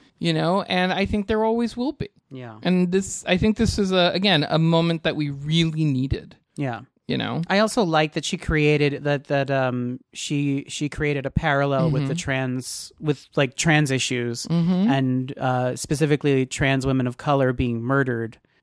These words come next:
Speaker 2: in, in this country. I
Speaker 1: Mm-hmm.
Speaker 2: mean, that's
Speaker 1: Yeah.
Speaker 2: something that we need to be paying attention to. And I feel like a lot of, you know, a lot of cis gay men are not really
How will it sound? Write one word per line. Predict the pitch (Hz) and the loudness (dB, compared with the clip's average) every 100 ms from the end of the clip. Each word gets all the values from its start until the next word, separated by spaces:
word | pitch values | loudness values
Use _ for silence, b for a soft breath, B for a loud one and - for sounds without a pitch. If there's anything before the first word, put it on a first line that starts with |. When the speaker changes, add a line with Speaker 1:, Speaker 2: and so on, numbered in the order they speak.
| _ | _
Speaker 2:
in, | - 127 120 113 113 - | -2 0 0 0 -4 -4
in | 127 135 | -2 0
this | 123 | -2
country. | - 165 156 - | 0 0 0 0
I | 160 | 2
Speaker 1:
Mm-hmm. | 180 196 | 4 6
Speaker 2:
mean, | - 117 113 123 - | 4 4 0 -4 -4
that's | 131 131 | -4 0
Speaker 1:
Yeah. | 151 | 2
Speaker 2:
something | 135 139 139 | 2 4 2
that | 135 | 2
we | 127 | 2
need | 135 135 | 2 2
to | 139 | 0
be | 127 | 0
paying | 127 117 117 | 0 0 -2
attention | - 123 - 147 | -2 -2 0 -2
to. | - 165 170 - | 2 4 4 2
And | 135 123 123 - | 0 0 0 -4
I | 110 117 | -8 -8
feel | - 127 131 | -6 -2 0
like | 135 147 - | 2 0 -2
a | 139 | -6
lot | 131 127 127 123 139 - b b b b | -4 0 0 0 -2 -6 b b b b
of, | 139 131 120 123 127 131 b b _ | 0 2 2 0 -2 -8 b b _
you | - 156 | 0 2
know, | 127 120 131 | 2 -2 -4
a | 143 | -4
lot | 147 143 151 | 2 4 6
of | 165 143 143 - _ | 4 2 -4 -6 _
cis | - - - 160 156 - | -12 -8 0 0 0 -4
gay | - 139 135 135 131 131 135 - | -4 0 2 2 2 0 -2 -4
men | 131 143 147 131 123 120 127 | 0 2 2 2 0 -2 -4
are | 123 | -2
not | 123 127 123 123 123 123 _ - | 0 2 2 2 0 -4 _ -10
really | 131 131 127 | 0 2 2